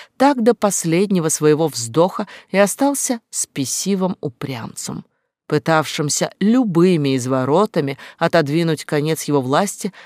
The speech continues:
над Джасхастеном. Просто пришёл момент, и на престол взошёл его сын, и вопрос был решён практически в одночасье. Но сейчас маленькой Соне совсем не интересны были все эти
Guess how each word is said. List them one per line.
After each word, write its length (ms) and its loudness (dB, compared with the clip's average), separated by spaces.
над 320 -2
Джасхастеном. 1000 -6
Просто 340 -4
пришёл 440 -2
момент, 500 -2
и 80 0
на 100 6
престол 540 -2
взошёл 520 -2
его 200 -6
сын, 440 -10
и 100 2
вопрос 500 0
был 220 -6
решён 540 -6
практически 680 -8
в 60 -10
одночасье. 800 -12
Но 140 4
сейчас 440 2
маленькой 540 4
Соне 380 -2
совсем 440 0
не 120 4
интересны 560 -2
были 220 2
все 220 0
эти 280 -2